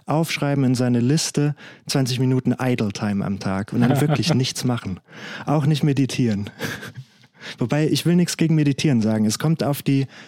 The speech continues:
Speaker 1: auf, auf die Person
Speaker 2: Mhm.
Speaker 1: an, die sich das vornimmt, ne?
Speaker 2: Ja, voll.
Speaker 1: Genau, was, was mir sonst noch einfällt, ähm, ich mag die Pomodoro-Technik.
Speaker 2: Mhm.
Speaker 1: Das ist ja so der absolute Klassiker.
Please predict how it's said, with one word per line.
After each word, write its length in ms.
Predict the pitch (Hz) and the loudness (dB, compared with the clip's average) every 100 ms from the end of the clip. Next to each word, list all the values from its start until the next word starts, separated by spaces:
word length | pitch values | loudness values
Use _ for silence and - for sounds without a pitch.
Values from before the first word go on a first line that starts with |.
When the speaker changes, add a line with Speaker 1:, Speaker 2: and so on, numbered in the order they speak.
| - _ _ _ _ _ _ - | -20 _ _ _ _ _ _ -6
Speaker 1:
auf, 240 | 127 - - | -4 -4 -6
auf 260 | - 139 - - _ _ | -4 -4 -6 -16 _ _
die 60 | 139 | -4
Person 460 | 156 147 165 131 | -2 0 2 4
Speaker 2:
Mhm. 80 | 131 | 6
Speaker 1:
an, 240 | 127 135 - | 6 4 0
die 60 | 113 | -4
sich 140 | 110 | -2
das 180 | 127 123 | -4 -2
vornimmt, 540 | 151 131 98 92 95 | 0 0 0 -2 -2
ne? 260 | 101 110 120 - | 0 0 -2 -2
Speaker 2:
Ja, 200 | 131 127 | 2 2
voll. 260 | 120 131 113 - _ _ - - - | 2 0 -2 -6 _ _ -20 -18 -6
Speaker 1:
Genau, 300 | 170 170 123 104 | 0 2 0 0
was, 320 | 143 - - 208 | -2 -2 -6 -4
was 260 | 143 - | -4 0
mir 140 | 147 135 | 0 0
sonst 360 | 156 196 - | 2 0 0
noch 160 | 190 - | -2 0
einfällt, 800 | 151 170 175 - 165 165 160 - | 0 0 0 0 0 0 -2 -4
ähm, 480 | 135 135 135 135 139 - _ - - - - | -2 0 2 2 0 -4 _ -20 -20 -20 -8
ich 140 | 135 - | -4 -2
mag 400 | 135 160 196 - | 0 0 -2 -2
die 100 | 160 | -2
Pomodoro-Technik. 1160 | - 165 151 139 160 123 110 - 107 - 113 117 | 0 2 2 2 2 2 0 -2 -4 0 2 4
Speaker 2:
Mhm. 100 | 139 | 4
Speaker 1:
Das 200 | 117 143 | 0 -2
ist 120 | 135 | 0
ja 120 | 139 | 0
so 100 | 131 | 0
der 160 | 135 131 | 0 -2
absolute 500 | 151 - 143 143 135 | -4 -2 0 0 -2
Klassiker. 720 | 139 139 - 120 131 127 | -2 -2 -2 -4 -2 -2